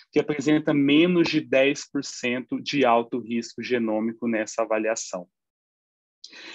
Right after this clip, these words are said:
E essa é uma tabela aqui do nosso artigo de revisão, que nós avaliamos, é, é, o papel do Oncotype nessas assi-,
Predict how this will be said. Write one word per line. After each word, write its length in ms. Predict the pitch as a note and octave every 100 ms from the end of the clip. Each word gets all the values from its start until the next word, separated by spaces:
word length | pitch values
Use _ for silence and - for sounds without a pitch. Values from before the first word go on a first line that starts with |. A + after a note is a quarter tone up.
| -
E 100 | C#3+
essa 200 | D#3 D#3
é 20 |
uma 140 | D#3 D#3
tabela 460 | C#3+ B2 B2+ B2
aqui 180 | A#2+ -
do 180 | A#2+ B2
nosso 540 | B2 A#2 A#2 - A#2 _ _ -
artigo 580 | - A#2 A2+ - D#3 D3
de 140 | A#2+ A#2
revisão, 680 | B2 A2+ G2+ B2+ D#3 C3 _ - - _
que 100 | -
nós 240 | D3 D3 D3
avaliamos, 840 | C#3 D3+ D#3 C#3+ C#3+ E3+ D#3+ - -
é, 720 | C3+ C3+ - B2+ B2 B2 A#2+
é, 40 | B2
o 80 | B2+
papel 460 | C#3 C3+ C#3 E3+
do 100 | D#3+
Oncotype 880 | D3 - C#3+ C3+ A#2+ B2+ D#3 D#3 -
nessas 600 | C3 C#3 C#3+ D#3+ - D#3
assi-, 360 | D3+ - -